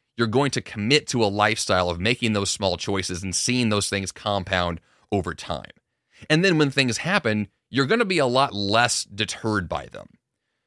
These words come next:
because you've built up this momentum, built up these success systems, made smarter choices. You will experience fewer problems in that sense if you have more of that success.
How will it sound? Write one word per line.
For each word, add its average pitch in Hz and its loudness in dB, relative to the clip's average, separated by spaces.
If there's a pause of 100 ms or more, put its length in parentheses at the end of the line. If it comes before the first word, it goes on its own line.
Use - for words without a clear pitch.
(220)
because 123 2
you've 107 0
built 127 4
up 156 2
this 113 -2
momentum, 92 -2
built 110 2
up 151 2
these 117 -4
success 104 0
systems, 85 -6 (160)
made 135 2
smarter 92 0
choices. 65 -8 (760)
You 127 0
will 208 2
experience 104 0
fewer 196 2
problems 82 -4
in 87 -6
that 85 -2
sense 104 -2
if 101 -2
you 101 -8
have 139 0
more 110 4
of 82 0
that 85 0
success. - -2